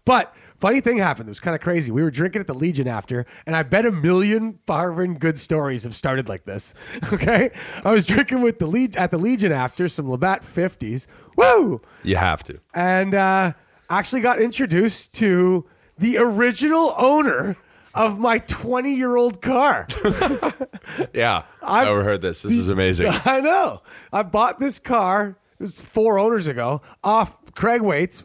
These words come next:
Speaker 1: uh, Voice of God's brother. Yeah, the Lord has a brother. You know, little known part of, uh, the book of Jeremiah. <laughs>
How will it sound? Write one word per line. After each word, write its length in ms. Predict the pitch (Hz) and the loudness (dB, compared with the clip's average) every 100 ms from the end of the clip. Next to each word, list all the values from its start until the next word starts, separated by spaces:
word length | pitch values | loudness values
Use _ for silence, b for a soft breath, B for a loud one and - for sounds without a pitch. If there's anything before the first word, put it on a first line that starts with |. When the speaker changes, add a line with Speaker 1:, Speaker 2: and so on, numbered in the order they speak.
| _ | _
Speaker 1:
uh, 360 | 156 160 160 156 | -2 2 2 2
Voice 260 | 170 190 165 | 0 -2 -2
of 60 | |
God's 220 | 175 165 | -2 -2
brother. 400 | 127 147 131 175 - - | -2 -2 -2 -4 -6 -6
Yeah, 80 | 180 | -4
the 80 | |
Lord 220 | 131 147 151 | -2 -2 -2
has 120 | 135 | -2
a 40 | |
brother. 360 | 104 104 131 143 _ | -4 -4 -4 -6 _
You 80 | 165 | -8
know, 200 | 143 147 - _ - | -6 -6 -10 _ -10
little 160 | 151 135 | -6 -4
known 180 | 120 117 - | -6 -6 -6
part 200 | 113 110 | -6 -6
of, 140 | 101 | -8
uh, 240 | 101 95 92 b b b b b | -8 -8 -10 b b b b b
the 60 | 160 | -6
book 240 | 127 156 | -2 -4
of 160 | 131 101 | -4 -8
Jeremiah. 520 | 143 110 98 82 123 - - | -6 -4 -4 -6 -8 -6 -4
<laughs> 260 | 156 - | -4 -4